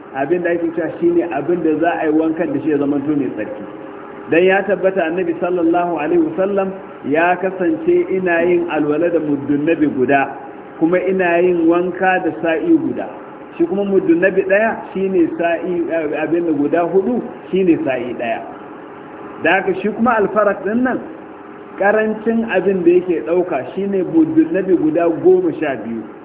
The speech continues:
sa'i uku kenan. Shi ne ƙarancin abin da yake ɗauka.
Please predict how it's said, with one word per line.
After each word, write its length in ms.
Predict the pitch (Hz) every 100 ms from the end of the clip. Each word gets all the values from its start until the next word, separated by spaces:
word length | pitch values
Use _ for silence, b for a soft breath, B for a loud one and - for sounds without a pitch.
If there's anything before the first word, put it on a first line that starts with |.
| -
sa'i 300 | - 185 185
uku 240 | 185 196 165
kenan. 340 | - 110 - - - - -
Shi 160 | 208
ne 140 | 220 202
ƙarancin 360 | 190 190 190 202
abin 260 | 170 151
da 60 | 143
yake 220 | 135 127
ɗauka. 280 | 104 110